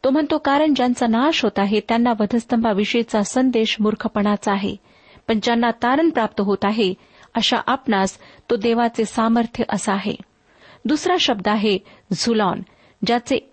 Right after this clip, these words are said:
इंग्रजीमध्ये क्रूस किंवा झाड असे भाषांतर करण्यात आले आहे, ज्याचा अगदी सोप्या भाषेत अर्थ आहे लाकडाचा तुकडा. पौलाने सुद्धा ह्याच शब्दाचा प्रयोग केला.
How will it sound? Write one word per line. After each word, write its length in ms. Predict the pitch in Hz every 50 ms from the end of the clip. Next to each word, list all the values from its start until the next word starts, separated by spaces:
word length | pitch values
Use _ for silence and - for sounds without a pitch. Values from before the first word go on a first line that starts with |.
| _ _
इंग्रजीमध्ये 880 | - 240 247 285 311 320 320 - 277 226 208 208 208 - 226 214 202 220 254 - - - _ _ _
क्रूस 360 | - 277 294 311 330 320 - -
किंवा 280 | - 214 202 208 202 190 -
झाड 300 | - 220 240 233 240 233 -
असे 200 | 214 196 - 220
भाषांतर 600 | 202 - 190 220 208 - - 233 233 233 277 277
करण्यात 380 | 269 - 202 190 196 196 196 -
आले 140 | 190 190 190
आहे, 220 | 202 202 208 - - 202 _ _ _ _ _ _ - - _ -
ज्याचा 260 | - 233 233 - 247
अगदी 200 | 226 214 202 226
सोप्या 340 | 220 - - 254 254 - 277 262
भाषेत 280 | - 254 262 - - 269 269
अर्थ 260 | - 208 196 190 -
आहे 240 | 220 214 202 262 311 392 - _ _ _ _ _ _ 208
लाकडाचा 480 | 202 202 196 - 208 202 202 - 220 - -
तुकडा. 260 | 214 - 202 - 220 208 - _ _ _ _ _ _ - - - _
पौलाने 400 | - 262 269 294 302 330 330 339
सुद्धा 420 | 330 - 254 220 190 - 208 196 190 - - - - - _
ह्याच 440 | - - 262 269 277 294 285 - - _ -
शब्दाचा 600 | - - - 220 190 185 202 208 208 208 - 214
प्रयोग 300 | 208 - 208 208 208 208 208 -
केला. 180 | 202 196 214